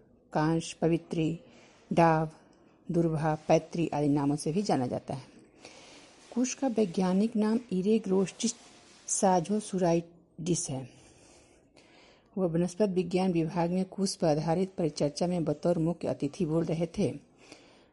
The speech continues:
उन्होंने कहा कि इसकी उत्पत्ति हिंदू कुश पर्वत श्रेणी के उत्तर पूर्व पश्चिमी उष्ण उत्तरी अफ्रीका, मध्य पूर्व, शीत व उष्ण एशिया मानी जाती है। उन्होंने बताया कि कुश एक नुकीली,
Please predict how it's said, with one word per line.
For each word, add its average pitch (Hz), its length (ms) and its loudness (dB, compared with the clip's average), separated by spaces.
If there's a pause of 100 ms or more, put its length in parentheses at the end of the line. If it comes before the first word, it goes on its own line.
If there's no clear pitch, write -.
उन्होंने 226 300 6
कहा 220 260 0
कि 233 120 -2
इसकी 196 220 -2
उत्पत्ति 196 520 0
हिंदू 185 440 0
कुश - 400 -2 (380)
पर्वत 175 380 0
श्रेणी 170 320 0
के 196 280 0
उत्तर 202 380 0
पूर्व 175 340 -2
पश्चिमी 202 440 0 (640)
उष्ण 202 320 0 (120)
उत्तरी 208 420 0 (120)
अफ्रीका, 180 480 -2
मध्य 175 360 0
पूर्व, 165 420 -2
शीत 208 360 -2
व 175 100 2
उष्ण 208 420 -2 (500)
एशिया 175 380 2
मानी 143 260 2
जाती - 300 -6
है। 151 200 -8 (1300)
उन्होंने 214 280 4
बताया 214 400 4
कि 208 100 0
कुश - 380 -6
एक 190 120 -4
नुकीली, 185 480 0